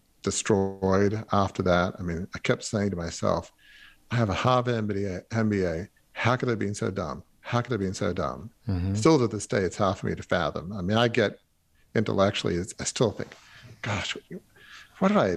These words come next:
Speaker 1: ignore that good advice? I mean, this wasn't me," but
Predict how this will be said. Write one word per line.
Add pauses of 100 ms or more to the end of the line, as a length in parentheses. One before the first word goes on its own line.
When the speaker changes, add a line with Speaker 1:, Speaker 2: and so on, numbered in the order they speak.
(140)
Speaker 1:
ignore
that
good
advice?
I
mean,
this
wasn't
me,"
but